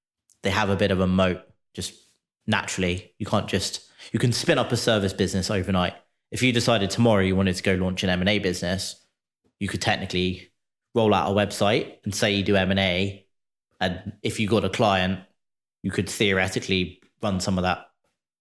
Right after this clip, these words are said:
process. Whereas if you say, "Oh, I have a, a SaaS business," you try create a, a new version of Zoom, which is bigger, better, cheaper, whatever it might be, and you try roll that out tomorrow, it's, it's physically impossible.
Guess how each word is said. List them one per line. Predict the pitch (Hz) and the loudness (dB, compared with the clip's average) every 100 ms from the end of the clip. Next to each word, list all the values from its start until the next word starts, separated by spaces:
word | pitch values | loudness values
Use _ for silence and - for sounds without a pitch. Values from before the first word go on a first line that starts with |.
| _ | _
process. | 101 90 71 - - - _ _ _ _ | -6 -4 -4 -6 -10 -20 _ _ _ _
Whereas | 110 92 | 0 0
if | 104 104 | -2 -2
you | |
say, | 98 110 101 101 | 0 2 2 2
"Oh, | 113 | 2
I | 101 | 4
have | 104 98 | 2 2
a, | 95 95 - _ _ - | 2 0 -6 _ _ -10
a | - | -4
SaaS | 123 117 | -2 0
business," | - 95 92 98 104 - | 0 0 2 0 -2 -2
you | 107 | -2
try | - 101 | 0 0
create | - 101 - | 0 -2 0
a, | 110 101 117 | -2 -2 0
a | |
new | 104 104 101 98 | 2 2 4 2
version | 92 101 95 98 | 2 2 2 0
of | 90 | -2
Zoom, | 92 113 101 92 95 101 _ _ _ - | 2 2 4 2 0 -4 _ _ _ -4
which | 101 | -2
is | 95 | -2
bigger, | 95 104 98 | 0 0 2
better, | 101 92 | 0 -2
cheaper, | - 113 104 95 92 | 0 0 2 0 0
whatever | 107 98 95 | -2 0 0
it | - | 0
might | 92 | 0
be, | 131 107 95 98 - _ _ _ _ _ _ _ _ - | 2 0 -2 -6 -14 _ _ _ _ _ _ _ _ -6
and | 98 | -2
you | 98 | 0
try | 110 101 | 2 2
roll | 98 95 | 2 2
that | 92 | 2
out | 92 - | 0 0
tomorrow, | 113 98 92 | 0 2 0
it's, | 92 | -4
it's | - 101 | -8 -4
physically | 110 92 95 | -2 -4 -4
impossible. | 90 90 92 - 52 - | -6 -4 -8 -6 -8 -8